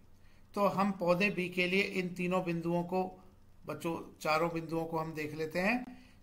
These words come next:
तो बच्चों, प्रारंभ से लेके सप्ताह एक,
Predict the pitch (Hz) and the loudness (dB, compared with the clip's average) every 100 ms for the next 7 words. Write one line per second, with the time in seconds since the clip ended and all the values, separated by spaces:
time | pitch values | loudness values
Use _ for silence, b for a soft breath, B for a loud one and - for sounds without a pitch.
0 | - 196 202 240 233 - 175 170 170 196 | -6 -4 0 0 0 -4 4 6 6 6
1 | 214 214 214 185 180 180 196 208 - - | 4 0 0 2 0 2 2 2 -4 -16
2 | - 175 170 - 190 190 - - - - | -8 -6 -4 2 4 4 0 -12 -20 -20
3 | - - - 190 165 - | -20 -20 2 6 6 6